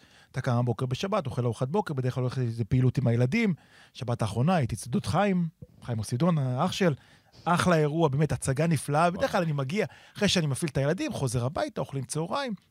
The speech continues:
Speaker 1: הילדה הולכת לישון צהריים שעתיים. אני בא, פותח את המשחק המוקדם, איזה כיף לראות את המשחק המוקדם.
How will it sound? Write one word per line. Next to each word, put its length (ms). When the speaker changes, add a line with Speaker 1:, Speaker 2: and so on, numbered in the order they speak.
Speaker 1:
הילדה 240
הולכת 260
לישון 200
צהריים 320
שעתיים. 440
אני 160
בא, 200
פותח 300
את 60
המשחק 320
המוקדם, 460
איזה 220
כיף 160
לראות 160
את 40
המשחק 320
המוקדם. 360